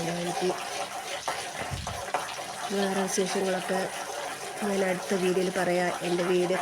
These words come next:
കാണുന്നവരൊക്കെ ഇഷ്ടപ്പെടുകയാണെങ്കിൽ ഒക്കെ ലൈക്ക് ചെയ്ത് കാണുക, സപ്പോർട്ട് ചെയ്യുക, സബ്സ്ക്രൈബ് ചെയ്യുക, ഉം, ഷെയർ ചെയ്യുക. ആ, എനിക്ക് നിങ്ങൾക്ക് കമൻ്റൊക്കെ നിങ്ങൾ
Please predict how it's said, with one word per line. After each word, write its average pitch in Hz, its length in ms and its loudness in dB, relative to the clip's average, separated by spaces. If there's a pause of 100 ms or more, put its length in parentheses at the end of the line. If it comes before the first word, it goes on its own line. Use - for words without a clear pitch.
കാണുന്നവരൊക്കെ 180 680 4 (140)
ഇഷ്ടപ്പെടുകയാണെങ്കിൽ 180 760 2 (800)
ഒക്കെ 190 220 2
ലൈക്ക് 185 300 6
ചെയ്ത് 196 280 8
കാണുക, 175 280 4 (120)
സപ്പോർട്ട് 180 400 2
ചെയ്യുക, 175 320 4 (260)
സബ്സ്ക്രൈബ് 185 540 2
ചെയ്യുക, 175 240 6 (540)
ഉം, 180 280 0 (140)
ഷെയർ 180 320 6
ചെയ്യുക. 180 240 4 (1160)
ആ, 190 40 -6 (260)
എനിക്ക് 175 280 -4
നിങ്ങൾക്ക് 180 400 2 (540)
കമൻ്റൊക്കെ 180 520 4
നിങ്ങൾ 175 200 4